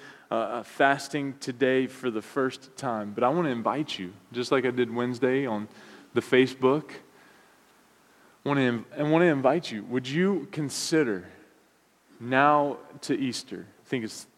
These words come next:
thirty-five, thirty-six days or so, sacrificing something in your life to go deeper with Father? What would that look like?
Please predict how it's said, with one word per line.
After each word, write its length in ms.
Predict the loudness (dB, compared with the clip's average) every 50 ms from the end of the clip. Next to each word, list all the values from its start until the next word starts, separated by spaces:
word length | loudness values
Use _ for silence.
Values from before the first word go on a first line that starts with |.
| _ _ _
thirty-five, 840 | 2 2 4 2 2 -2 -4 -8 -8 2 4 4 6 6 4 0 -2
thirty-six 540 | -2 -2 -2 0 -2 -4 -6 -8 -8 -10 -10
days 420 | -4 -2 0 0 0 -2 -4 -6 -10
or 80 | -12
so, 360 | -12 -10 -10 -10 -10 -10 -12 -18 _ _ _ _ _ _ _ _ _ _ _ _ _ _ _ _ _ _ _ _
sacrificing 840 | -10 0 4 6 6 6 6 2 -2 2 4 2 2 2 -2 -6 -8
something 480 | -8 -4 -2 -2 -2 -2 -4 -6 -6 -4
in 260 | -6 -6 -6 -6 -4
your 180 | -2 0 0 2
life 360 | 2 0 0 -2 -4 -8 -12
to 80 | -12 -8
go 160 | -6 -6 -6
deeper 580 | -6 -6 -4 -4 -4 -4 -4 -6 -8 -8 -8 -12 -18 _ _ _ _ _ _ _ _ _ _ _ _ _ _ _ _ _ _ _ _ _ _ _ -20 -20 -20 -20 _ _ _ _ _ -20 -20 _ _ _ _ _ _
with 140 | -8 -8 -6
Father? 500 | -2 0 0 0 0 -2 -8 -14 -18 -20 -20 _ _ _ _ _ _ _ _ _ _ _ _ _ _ _ _ _ _ _ _ _ _ _ _ _ _
What 140 | 4 6 6
would 100 | 6 6
that 140 | 6 4 4
look 220 | 2 0 -2 -4
like? 180 | -8 -10 -10 -12